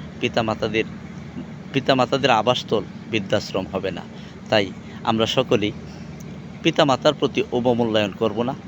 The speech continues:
অবশ্যই আমরা পিতামাতাদেরকে আমাদের মাতার তাজ হিসাবে মনে করব। পিতামাতাদেরকে আমরা অবশ্যই আমাদের কলিজার একটা অংশ হিসাবে আমরা ধরে নিব। তবেই পিতামাতাদের প্রতি সম্মান, শ্রদ্ধা,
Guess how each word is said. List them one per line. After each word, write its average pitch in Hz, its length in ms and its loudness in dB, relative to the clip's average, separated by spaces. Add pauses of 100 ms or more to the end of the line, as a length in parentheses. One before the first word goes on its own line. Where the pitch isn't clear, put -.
অবশ্যই 135 400 0
আমরা 127 180 6
পিতামাতাদেরকে 123 840 2 (240)
আমাদের 110 300 0
মাতার 113 380 0
তাজ 131 320 4
হিসাবে 147 360 0
মনে 151 220 2
করব। 107 240 2 (360)
পিতামাতাদেরকে 139 800 2
আমরা 110 180 4
অবশ্যই 117 400 0
আমাদের 107 320 0 (400)
কলিজার 120 460 4 (180)
একটা - 400 0 (540)
অংশ 170 320 6
হিসাবে 123 360 6
আমরা 101 180 0
ধরে 104 240 0
নিব। 95 160 -2 (420)
তবেই 117 320 6
পিতামাতাদের 110 680 0
প্রতি 101 280 -4 (220)
সম্মান, 107 480 2
শ্রদ্ধা, 101 460 0